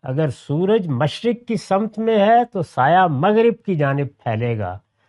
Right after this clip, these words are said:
اور اگر مغرب کی جانب ہے تو ہر چیز کا سایہ مشرق کی طرف پھیلے گا۔ گویا ہر چیز کا سایہ اپنے وجود سے ہمیں اس بات کی تعلیم دے رہا ہے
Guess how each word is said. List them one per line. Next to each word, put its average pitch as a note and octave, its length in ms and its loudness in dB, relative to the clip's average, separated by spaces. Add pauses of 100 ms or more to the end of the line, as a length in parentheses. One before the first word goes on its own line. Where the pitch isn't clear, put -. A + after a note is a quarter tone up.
(160)
اور C#3+ 200 -4
اگر B2+ 260 -2
مغرب G#3 540 0
کی A3+ 100 -4
جانب F3+ 440 -2
ہے A#3 160 2
تو F#3 160 -2
ہر F3 100 0
چیز F#3 420 -6
کا F#3+ 180 0
سایہ F#3 560 2
مشرق G#3+ 600 -4
کی G3 80 -8
طرف D#3 340 -8
پھیلے C3+ 340 -6
گا۔ C3 220 -6 (600)
گویا D3+ 340 0
ہر F#3 120 2 (140)
چیز G#3+ 400 -4
کا F#3 160 0
سایہ D#3+ 480 0
اپنے F3 440 2
وجود C#3 440 -2
سے E3+ 320 -4 (640)
ہمیں E3 260 -2
اس D3 200 -6
بات C#3+ 380 -2
کی E3 120 -6
تعلیم E3 640 -2
دے B2 220 0
رہا B2+ 300 2
ہے A2 260 -4